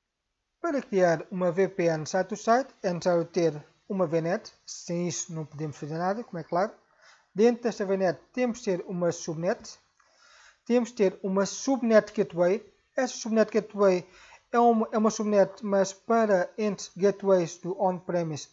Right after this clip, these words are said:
e o, o gateway do Azure, não é usada dentro da própria rede dos co-, onde temos máquinas virtuais ou outros serviços.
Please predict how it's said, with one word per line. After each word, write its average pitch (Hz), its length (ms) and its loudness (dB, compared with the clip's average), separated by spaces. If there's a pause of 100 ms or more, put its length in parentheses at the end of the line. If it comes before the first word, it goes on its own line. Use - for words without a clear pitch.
e 202 420 -4
o, 147 640 -6 (340)
o 165 80 -6
gateway 151 220 -4
do 151 80 -4
Azure, 160 400 -4 (420)
não 165 180 -6
é 170 80 2
usada 165 720 2 (160)
dentro 160 360 -6
da - 20 -14
própria 151 320 -8
rede 143 400 -8 (240)
dos - 120 -18
co-, 156 280 -8
onde 165 160 -8
temos 151 220 -8
máquinas 156 320 -6
virtuais 151 480 -6
ou 147 60 -8
outros 143 180 -12
serviços. 165 440 -10